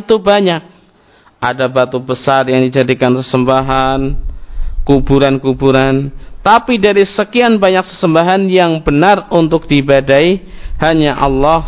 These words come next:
Subhanahu wa Ta'ala. Inilah makna yang benar.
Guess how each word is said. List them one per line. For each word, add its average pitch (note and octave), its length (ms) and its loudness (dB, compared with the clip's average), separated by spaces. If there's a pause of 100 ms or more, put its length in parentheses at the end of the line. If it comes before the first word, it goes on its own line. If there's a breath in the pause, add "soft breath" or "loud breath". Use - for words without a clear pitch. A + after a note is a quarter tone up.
(120)
Subhanahu C3+ 760 0 (460)
wa B2+ 140 0
Ta'ala. A#2 500 -2 (1800 soft breath)
Inilah F#3 640 0
makna D#3+ 520 2
yang D3 240 0
benar. A#2 520 -4